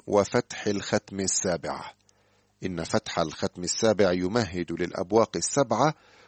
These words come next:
وهذه هي الطريقة التي كتب بها سفر الرؤيا. وإن اتبع القارئ والدارس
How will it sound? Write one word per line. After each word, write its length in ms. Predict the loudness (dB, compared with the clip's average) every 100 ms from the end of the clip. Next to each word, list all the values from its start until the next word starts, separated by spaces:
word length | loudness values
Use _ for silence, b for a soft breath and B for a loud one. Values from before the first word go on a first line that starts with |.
| 2
وهذه 680 | 4 6 4 4 4 2 4
هي 80 | 4
الطريقة 520 | 4 0 0 0 0
التي 320 | 0 -2 -4 0
كتب 420 | 0 0 0 2
بها 360 | 2 2 2 0
سفر 340 | -2 -4 0 2
الرؤيا. 380 | 2 0 -4 -8 -14 _ _ _ _ _
وإن 260 | 0 2 0
اتبع 520 | 2 2 4 4 2
القارئ 480 | -2 2 4 4 2
والدارس 720 | -2 0 0 4 2 2 0